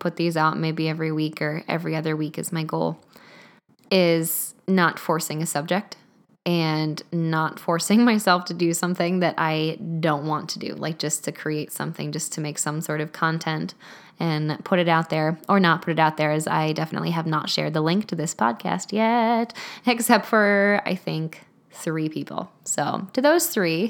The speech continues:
who've actually listened to it, thank you. Today, I was really inspired to do this, and I wasn't going to do anything but check things off the to-do list today. And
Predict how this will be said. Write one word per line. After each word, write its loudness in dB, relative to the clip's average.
who've 0
actually 0
listened 0
to 0
it, -2
thank -4
you. 0
Today, 6
I 6
was 2
really 6
inspired 2
to -4
do 0
this, -2
and 0
I -4
wasn't 2
going 4
to 0
do 2
anything 2
but 2
check 0
things 2
off 2
the 2
to-do 0
list 0
today. 2
And 0